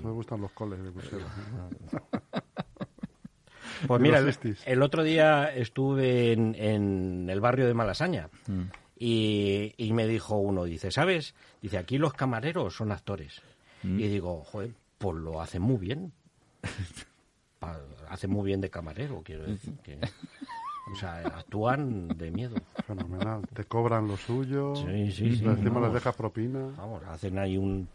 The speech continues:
Speaker 2: peliculón, un
Speaker 3: Ya, oye, pues hay algunos ya restaurantes que te lo dan cantando todo y tal. Los
Speaker 2: Sí.
Speaker 3: estos de, de una opereta ahí
Speaker 1: Que
Speaker 3: o una
Speaker 1: cantan ópera, ¿no?
Speaker 3: Sí,
Speaker 1: Los
Speaker 3: sí, sí.
Speaker 1: camareros,
Speaker 3: "¿Y
Speaker 1: sí,
Speaker 3: qué
Speaker 1: sí,
Speaker 3: quiere
Speaker 1: sí.
Speaker 3: usted?", ¿no? Y tal. <laughs>
Speaker 1: Sí,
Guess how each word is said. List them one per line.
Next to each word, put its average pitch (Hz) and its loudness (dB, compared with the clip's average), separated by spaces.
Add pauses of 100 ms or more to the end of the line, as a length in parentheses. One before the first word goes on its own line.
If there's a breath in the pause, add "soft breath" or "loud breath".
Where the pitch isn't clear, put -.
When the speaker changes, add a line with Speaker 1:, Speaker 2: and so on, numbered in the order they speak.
(140)
Speaker 2:
peliculón, 92 -2
un 87 -6 (1000 loud breath)
Speaker 3:
Ya, 98 6 (100)
oye, 101 2
pues - -8
hay 85 2
algunos 117 2
ya 123 2
restaurantes 101 2
que 90 0
te 85 0
lo 85 2
dan 87 2
cantando 85 2
todo 123 2
y 82 0
tal. 165 -2 (160)
Los 87 -2
Speaker 2:
Sí. 95 -2
Speaker 3:
estos 117 -2
de, 87 4 (400)
de 90 -4
una 101 2
opereta 98 4
ahí 101 4
Speaker 1:
Que 110 2
Speaker 3:
o 104 2
una 110 2
Speaker 1:
cantan 107 2
ópera, 110 0
¿no? 101 -6
Speaker 3:
Sí, 135 4
Speaker 1:
Los 131 4
Speaker 3:
sí, 143 2
sí. 104 0
Speaker 1:
camareros, 113 -4
Speaker 3:
"¿Y 139 -2
Speaker 1:
sí, - -4
Speaker 3:
qué 392 2
Speaker 1:
sí, 381 4
Speaker 3:
quiere 349 4
Speaker 1:
sí. 349 4
Speaker 3:
usted?", 330 2
¿no? 277 2
Y 120 2
tal. - -2
<laughs> - -2
Speaker 1:
Sí, 95 -10